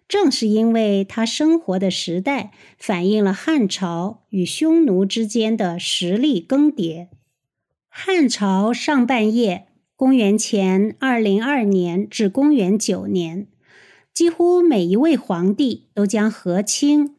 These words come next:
作为一种外交策略。随着汉朝与游牧民族之间的实力更迭，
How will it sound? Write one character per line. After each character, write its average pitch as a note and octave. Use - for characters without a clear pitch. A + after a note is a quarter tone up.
作 A#3
为 F3
一 G3
种 F3+
外 C4
交 G#3+
策 A3
略。 F3+
随 A#3
着 B3+
汉 C#4+
朝 G3
与 G3
游 F#3+
牧 D4+
民 G3+
族 G3
之 A#3
间 A#3+
的 A3+
实 F#3+
力 B3
更 D4+
迭， F#3